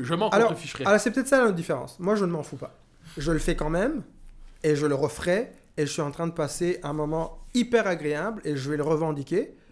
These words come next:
Speaker 2: mais je ne peux pas dire que je me fous du fait qu'il va y avoir des gens
Speaker 1: Vraiment ?
Speaker 2: Oui, non, je m'en fous. Je, je m'en fous pas, parce que, euh, je m'en fous pas parce que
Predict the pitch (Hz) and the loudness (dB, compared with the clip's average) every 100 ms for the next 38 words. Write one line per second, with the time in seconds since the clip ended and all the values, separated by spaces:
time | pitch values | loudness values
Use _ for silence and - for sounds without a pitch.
0 | _ _ _ _ - 160 170 175 165 156 | _ _ _ _ -6 0 2 2 2 0
1 | 220 233 185 226 226 175 165 156 - 208 | 2 0 0 -2 -2 -2 -2 -4 -6 -8
2 | 175 160 185 214 - - - - - 165 | -6 -6 -4 -4 -6 -16 -20 -14 -6 -2
3 | 160 165 160 147 175 214 - - 165 269 | 0 0 -2 -2 -2 -6 -10 -2 2 2
4 | 349 - - 220 269 202 220 208 208 - | 2 -2 -2 0 2 2 2 2 0 -2
5 | - 170 185 254 247 233 208 214 196 233 | -10 -8 0 0 0 0 0 0 0 2
6 | 220 - - - - - - - - 190 | 0 -4 -18 -18 -20 -20 -18 -4 2 4
7 | 190 - - 170 190 233 - 220 185 247 | 6 4 2 0 2 2 2 -4 0 2
8 | 269 262 208 - - 208 202 208 202 | 2 0 -2 -4 -6 -2 0 0 -2